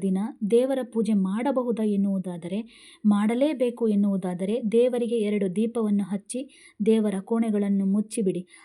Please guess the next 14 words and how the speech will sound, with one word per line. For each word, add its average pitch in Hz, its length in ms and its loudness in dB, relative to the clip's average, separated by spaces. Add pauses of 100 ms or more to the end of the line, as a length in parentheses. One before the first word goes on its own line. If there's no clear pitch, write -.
(140)
ಆಮೇಲೆ 226 500 0 (800)
ಹಿರಿಯರಿಗೆ 233 540 4
ಪೂಜೆ 208 320 0
ಮಾಡಿ 190 300 0
ಎಂದು 190 260 -2 (480)
ಹೇಳಲಾಗುತ್ತದೆ. 190 640 0 (540)
ರಂಗೋಲಿ 254 480 4
ಹಾಕಬಾರದು 208 720 0
ಎಂದು 196 260 2
ಹೇಳುತ್ತಾರೆ. 190 680 -4 (400)
ಶ್ರಾದ್ದ 214 340 2
ಅಥವಾ 196 400 -2
ಪಿತೃಪಕ್ಷದ 240 800 -4 (100)
ದಿನ 190 160 2